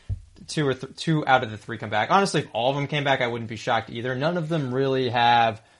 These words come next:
uh, I would say, a great position for the N F L right now. That's not to say that they can't, if they put together another year,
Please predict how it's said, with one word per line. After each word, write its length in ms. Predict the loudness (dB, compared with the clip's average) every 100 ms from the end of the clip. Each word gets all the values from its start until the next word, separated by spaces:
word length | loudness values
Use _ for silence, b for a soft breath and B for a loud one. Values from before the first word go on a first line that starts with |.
| b b _
uh, 40 |
I 280 | 0 0 0
would 140 | -4 -4
say, 260 | -4 -4
a 80 | -6
great 300 | -4 -4 -4
position 480 | -8 -8 -8 -8 -8
for 100 | -12
the 120 | -10
N 100 | -8
F 120 | -6 -2
L 180 | -4
right 220 | -2 -4 -4
now. 380 | -6 -2 -4 -6
That's 180 | -10 0
not 160 | 2 2
to 60 |
say 260 | -2 0 0
that 140 | 0
they 80 | -6
can't, 260 | -6 -6 -8 -14
if 100 | -10
they 80 |
put 180 | -8 -6
together 300 | -6 -6 -6
another 260 | -4 -6 -6
year, 500 | -8 -6 -4 -4